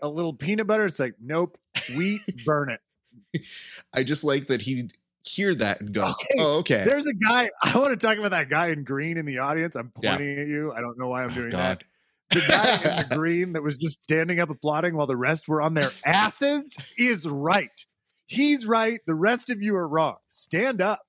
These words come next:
Speaker 1: What you are witnessing is greatness. Another flying knee right to
Speaker 2: Ugh.
Speaker 1: the chest.
Speaker 2: Yeah, these flying knees and kicks. Uh, yeah, he kind of, like, I get it. It was a little bit of a punch,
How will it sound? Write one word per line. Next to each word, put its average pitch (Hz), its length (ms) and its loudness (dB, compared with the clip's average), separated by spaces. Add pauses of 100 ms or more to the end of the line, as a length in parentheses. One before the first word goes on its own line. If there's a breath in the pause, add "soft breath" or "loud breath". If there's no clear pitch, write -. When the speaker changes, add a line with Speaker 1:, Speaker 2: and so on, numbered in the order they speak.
(120)
Speaker 1:
What 160 220 -8
you 233 160 -4
are 202 120 -2
witnessing 190 480 -4
is 135 160 -8
greatness. 160 600 -8 (100)
Another 127 360 -6
flying 151 380 -6
knee 170 180 -4
right 127 160 -4
to 98 60 -2
Speaker 2:
Ugh. 98 240 -2
Speaker 1:
the - 80 -16
chest. 117 360 -10 (1400)
Speaker 2:
Yeah, 117 380 2
these 156 200 0
flying 131 340 2
knees 117 380 0
and 127 300 2
kicks. - 480 -2 (560 soft breath)
Uh, 143 420 4 (100)
yeah, 190 320 4
he 180 180 0
kind 254 420 2
of, 196 160 2
like, 160 220 4
I 143 60 6
get 143 200 4
it. 110 60 0
It 131 60 4
was 139 140 2
a 165 60 2
little 180 200 4
bit 160 120 4
of 135 100 0
a 120 60 0
punch, 117 460 0